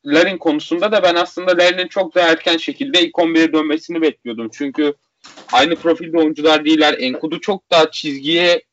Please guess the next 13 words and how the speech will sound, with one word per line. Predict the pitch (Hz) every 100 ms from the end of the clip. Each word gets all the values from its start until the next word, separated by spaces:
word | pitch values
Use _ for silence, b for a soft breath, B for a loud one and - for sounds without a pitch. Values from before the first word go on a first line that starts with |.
| -
e, | 123 120 117 117 117 110 110 107 - _ _ _ - -
bağlı | 135 131 135 135 180 190 b b _ -
ve | 156 190 -
açık | 135 -
alan | 170 143
seven | 131 143 127 113
bir | 113
oyuncuyken, | 117 120 180 175 185 202 - _ _ -
e, | 117 110 120
Larin | 139 294 160 - _ _ -
içeride | - - 151 165
konumlanarak | - 156 156 147 175 190 185 -
Beşiktaş'a | - - 151 135 156 156